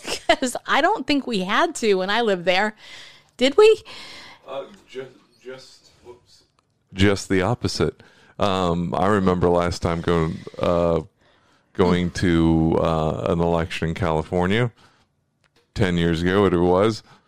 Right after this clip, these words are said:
Speaker 2: and getting out my driver's license, I was told to put that away very seriously. "Put that away. <laughs> We don't need to see that." It's like, we don't, we don't want I D here.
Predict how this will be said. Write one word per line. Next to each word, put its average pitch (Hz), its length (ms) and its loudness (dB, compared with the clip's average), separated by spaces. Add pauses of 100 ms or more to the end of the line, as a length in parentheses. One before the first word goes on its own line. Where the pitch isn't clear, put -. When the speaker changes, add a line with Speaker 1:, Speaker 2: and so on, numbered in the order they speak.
(440)
Speaker 2:
and 92 500 0 (200)
getting 113 300 0
out 95 120 -2
my 87 140 2
driver's 98 500 0
license, 80 380 -2
I 98 120 0
was 107 100 -2
told 90 240 0
to 80 80 -2
put - 340 -4
that 90 240 0
away 87 480 2
very 85 320 0
seriously. 87 340 -6
"Put - 280 0
that 120 200 0
away. 98 600 2 (1040)
<laughs> - 60 -20
We 104 760 0
don't 156 220 2
need 131 200 2
to 95 100 0
see 131 320 0
that." 87 400 2 (840)
It's 95 160 -8
like, 101 140 0 (480)
we 120 240 4
don't, 139 400 4
we 120 160 4
don't 110 280 2
want 131 460 2 (100)
I 95 200 2
D 90 340 2
here. 80 440 0